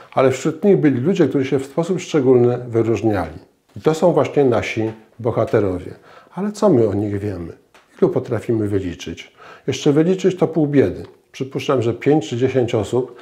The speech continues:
taki szeregowy przechodzień na ulicy, może byłby w stanie wydukać i wystękać. Ale gdyby dostał zadanie, żeby o każdej z tych postaci przez pięć minut wypowiedzieć się logicznie i merytorycznie, czyli powiedzieć coś z życiorysu, z dokonań tej osoby,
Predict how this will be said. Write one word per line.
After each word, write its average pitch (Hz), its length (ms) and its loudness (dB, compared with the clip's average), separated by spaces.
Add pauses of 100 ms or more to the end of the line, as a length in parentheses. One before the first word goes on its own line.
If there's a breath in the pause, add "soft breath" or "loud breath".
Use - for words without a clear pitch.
(340 loud breath)
taki 123 260 -2
szeregowy 131 500 2
przechodzień 131 520 0
na 117 140 2
ulicy, 107 480 -2 (400 loud breath)
może 151 260 4
byłby 139 280 2
w 135 60 -4
stanie 123 440 2
wydukać 113 600 0
i 104 200 -2 (160)
wystękać. 104 720 -4 (360 loud breath)
Ale 117 200 2
gdyby 151 340 2
dostał 156 560 2
zadanie, 131 500 2 (400 soft breath)
żeby 120 240 2
o 117 60 4
każdej 151 380 0
z 156 60 -10
tych - 200 -4
postaci - 560 0 (360 soft breath)
przez - 260 -2
pięć 160 340 0
minut 131 200 2
wypowiedzieć 131 600 4
się 104 200 -2
logicznie 113 520 -2 (600 loud breath)
i 127 240 -2
merytorycznie, 127 800 2
czyli 117 280 -4
powiedzieć 135 480 4
coś 104 180 -2
z 92 40 -12
życiorysu, 120 640 0
z 98 60 -4
dokonań 123 460 2
tej 104 180 -6
osoby, 92 400 -8